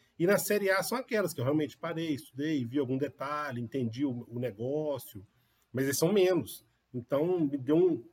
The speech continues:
me ajudou a simplificar a análise, a diversificar muito e a ter uma, um,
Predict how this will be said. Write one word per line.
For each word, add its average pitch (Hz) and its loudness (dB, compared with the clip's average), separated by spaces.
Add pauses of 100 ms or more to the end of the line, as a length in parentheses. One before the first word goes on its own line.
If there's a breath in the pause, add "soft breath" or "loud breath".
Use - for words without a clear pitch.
(120)
me 147 4
ajudou 139 2
a 135 6
simplificar 156 -4
a - -2
análise, 180 -4
a 135 -10
diversificar 147 -6
muito 175 -2 (420)
e 202 2
a 233 0
ter 240 -2
uma, 277 2
um, 196 0